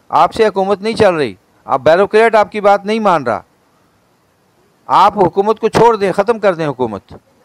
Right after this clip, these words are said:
आवाम को परेशान ना करें, आवाम आके भी आप, आपसे परेशान है। आप पिछली हुकूमत में जो आपने जो गुल खिलाए, वो सारी हुकूमत, सारा पाकिस्तान उसने reaction किया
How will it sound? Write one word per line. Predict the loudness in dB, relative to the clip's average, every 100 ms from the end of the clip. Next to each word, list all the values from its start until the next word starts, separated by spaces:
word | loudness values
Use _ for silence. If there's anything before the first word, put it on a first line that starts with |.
| _ _ _
आवाम | 0 2 2
को | 0
परेशान | 0 0 0 -2
ना | -2 -2
करें, | -2 -2
आवाम | 0 2 4
आके | 4 2 0
भी | 0
आप, | 2 2
आपसे | -2 -2 -6
परेशान | -4 -4 -4 -6
है। | -10 -18 _ _ _ _ 0
आप | 2 2 -4
पिछली | -8 -6 -2
हुकूमत | 0 0 0 -4
में | -6
जो | 0 2
आपने | 2 0 -6 -8 _ _ _
जो | -6
गुल | 0 0
खिलाए, | 2 2 4 2 -2 _ _ -6
वो | 0 2
सारी | 2 0 0
हुकूमत, | 0 0 -2 -2 -2
सारा | 0 2 2
पाकिस्तान | 0 -2 -4 -2 -2
उसने | -2 -6 -6
reaction | -2 -2 -4 -10
किया | -6 0 0